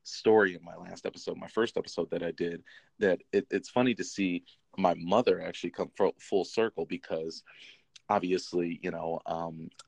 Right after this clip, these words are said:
back in the day, you know, parents don't approve of teenagers smoking weed and such things like that. And I don't wanna get too much into weed, but, um, you know, here and there I would smoke it. It wasn't necessarily a bad kid, but, you know, it was, it was in my life here and there, and she would be all against it and,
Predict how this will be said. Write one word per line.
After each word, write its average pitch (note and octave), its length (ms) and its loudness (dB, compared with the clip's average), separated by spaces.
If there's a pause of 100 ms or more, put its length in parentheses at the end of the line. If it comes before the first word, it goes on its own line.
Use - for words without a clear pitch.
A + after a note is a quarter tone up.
(140)
back F#2+ 240 4
in F#2 60 0
the F2+ 60 2
day, E2 180 6
you E2 140 0
know, E2+ 100 -4
parents F#2+ 480 0 (160)
don't F2 180 0
approve F2 360 0
of E2 160 -2 (240)
teenagers D#2+ 500 -4
smoking E2 360 -4
weed D#2+ 300 -4
and D#2+ 120 -6
such - 180 0
things E2+ 160 2
like E2+ 140 6
that. E2 140 0
And - 100 -2
I F#2 60 4
don't G#2+ 120 8
wanna F2+ 120 2
get F2 180 0
too - 100 -12
much - 220 -8
into - 140 -8
weed, E2 240 -10
but, E2+ 160 0 (320)
um, F2+ 280 6 (380)
you D3 100 2
know, C3+ 120 8
here A#2 200 2
and F#2+ 100 0
there E2+ 180 -4
I E2+ 80 -4
would E2 100 -10
smoke E2 380 -8
it. F2+ 200 2
It G2 100 -8
wasn't F#2+ 260 -4
necessarily E2 460 -2
a D#2+ 40 -6
bad E2 320 -12
kid, F2 240 -4
but, - 180 -2
you A2 60 -4
know, G2+ 160 2
it F#2 100 2
was, F#2 380 -4
it F2 180 -6
was F2+ 200 0
in E2 80 -10
my E2 100 -12
life D#2+ 260 -8
here E2 120 -2
and E2 100 -8
there, E2 220 -8
and D#2+ 180 -12
she - 140 -2
would E2+ 160 0
be E2+ 140 2
all F2 180 4
against E2 400 -2
it E2 180 2
and, E2 120 -8